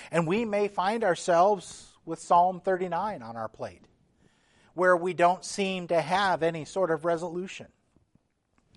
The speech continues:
God has not promised <clears throat> that in this life that we will have all the things that we think we need to have and all the, uh, and all the various different things for which we ask.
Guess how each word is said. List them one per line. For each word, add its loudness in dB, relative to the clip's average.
God 0
has -6
not 6
promised 6
<clears throat> -18
that 0
in 0
this 0
life 2
that 0
we 0
will 2
have 4
all 12
the -2
things -6
that -6
we -8
think -10
we -8
need -6
to -4
have -4
and -12
all 0
the, -8
uh, -14
and -6
all 4
the -6
various -2
different -8
things -6
for -10
which -12
we -10
ask. -10